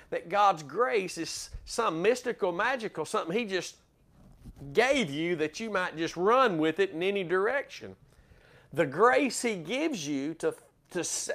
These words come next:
the grace He saved you by is, listen,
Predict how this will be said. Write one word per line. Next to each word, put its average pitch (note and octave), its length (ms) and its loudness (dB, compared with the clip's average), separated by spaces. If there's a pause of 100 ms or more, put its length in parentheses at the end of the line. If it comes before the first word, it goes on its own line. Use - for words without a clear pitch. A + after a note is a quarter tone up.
the D#3 140 -4
grace C4 420 0
He A3 140 -2
saved D4 520 0
you D#3 140 -2
by C3+ 420 0 (360)
is, F#3 320 6 (1120)
listen, G3 380 0